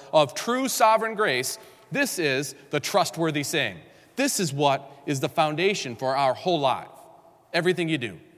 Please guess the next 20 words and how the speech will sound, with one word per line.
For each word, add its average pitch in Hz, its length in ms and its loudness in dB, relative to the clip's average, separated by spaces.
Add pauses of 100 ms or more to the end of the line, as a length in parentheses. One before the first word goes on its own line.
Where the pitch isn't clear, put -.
it - 80 -20
comes 147 220 -2
back 123 280 2
to 123 100 -4
this. - 400 -8 (440)
Everything. 117 440 -4 (1200)
So 156 240 4
what 147 240 6
is 175 140 4
it 156 80 0
about 151 300 4
to 151 40 -6
be 135 120 -6
said, 120 440 0 (400)
uh, 120 140 2
here 135 440 0 (840)
that 131 100 0
he 135 80 0
insists 135 480 -2
upon? 107 400 -2